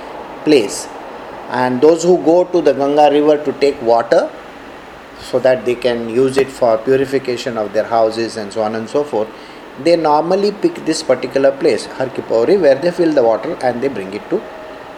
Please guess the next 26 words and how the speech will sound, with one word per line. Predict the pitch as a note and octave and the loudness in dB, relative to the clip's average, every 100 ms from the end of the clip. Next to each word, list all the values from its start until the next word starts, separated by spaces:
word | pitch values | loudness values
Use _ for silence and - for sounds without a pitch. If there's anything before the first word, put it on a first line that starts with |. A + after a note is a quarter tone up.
| - - | -18 -4
their | G#2+ A2+ | 0 0
place, | - G#2+ E2+ - | 0 -4 -4 -10
wherever | - G#2+ A2 G2 | -4 0 2 0
they | F#2 G2 | 0 0
are. | G2 - - - - - - - - - | 0 -2 -12 -20 -20 -20 -20 -20 -16 -2
So, | - D#3 - - - - | 2 2 2 -12 -14 -8
<clears throat> | C#3+ C3+ | -8 -8
so | D3+ F3+ | 0 2
now | E3 E3 | 4 4
what | D#3 D3+ | 2 2
happens? | D3+ C#3 C#3 | -2 0 -4
Let | C3+ G#2+ | -4 -4
us | C3+ | -6
see. | - G2+ - - - - - | -8 -10 -12 -20 -20 -18 -4
Ma-, | D3 D3+ D3 A#2+ | 2 2 2 0
Mother | C3 C#3 C#3+ | 2 2 2
Ganga | D3 D#3 D#3+ | 2 2 2
is | C#3 | 2
saying | - C3+ D#3+ G3 | 0 0 2 2
that, | F3 E3+ | 0 2
you | F3 | -2
know, | B3+ B3 C#3+ C3+ | 0 0 0 0
"When | C3+ C3 | 0 0
I | B2+ | -2
fall, | - D3+ F#3+ G3 | -2 0 2 2
I, | C3 | 0